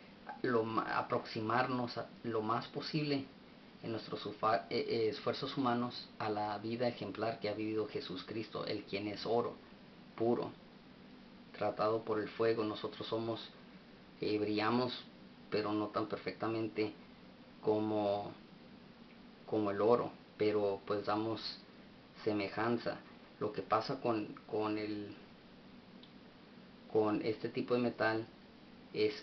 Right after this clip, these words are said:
que es una mezcla, es una mezcla de, eh, no es, no es una combinación pura, o sea, no es un, un ser,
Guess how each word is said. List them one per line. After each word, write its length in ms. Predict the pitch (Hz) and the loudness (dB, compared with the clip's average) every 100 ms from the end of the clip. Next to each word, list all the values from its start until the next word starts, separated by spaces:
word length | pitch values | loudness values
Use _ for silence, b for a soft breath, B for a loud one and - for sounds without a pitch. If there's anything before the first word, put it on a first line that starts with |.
| - | -2
que 580 | 113 113 107 101 98 90 - - - - - - - - - - - - | 2 6 6 4 0 -4 -12 -18 -18 -20 -20 -20 -20 -20 -20 -20 -20 0
es 240 | - 107 | 2 4
una 180 | 120 117 | 2 2
mezcla, 600 | 117 117 120 - 104 98 - - - - - - - - - - | 4 4 2 0 -4 -4 -6 -16 -20 -20 -20 -20 -20 -20 -18 -6
es 200 | 104 - | -4 -2
una 160 | 110 | 0
mezcla 480 | 117 117 113 - 113 | 2 2 2 0 2
de, 280 | 110 101 - - - - - - - | 4 2 -4 -14 -20 -20 -20 -20 -6
eh, 60 | 110 | -2
no 180 | 110 110 | 2 0
es, 160 | - - - - | -2 -8 -12 -4
no 200 | - 110 | 0 0
es 100 | - | 0
una 240 | 117 110 | -2 0
combinación 640 | 113 107 107 104 - 104 | -2 -2 -2 -4 -4 -4
pura, 280 | - 110 - | 0 0 2
o 60 | 113 | 0
sea, 160 | 117 | 2
no 120 | 117 | 2
es 180 | 117 - | 0 0
un, 280 | 127 120 113 | 0 0 2
un 200 | 120 113 | 2 0
ser, 240 | - 117 | 0 -2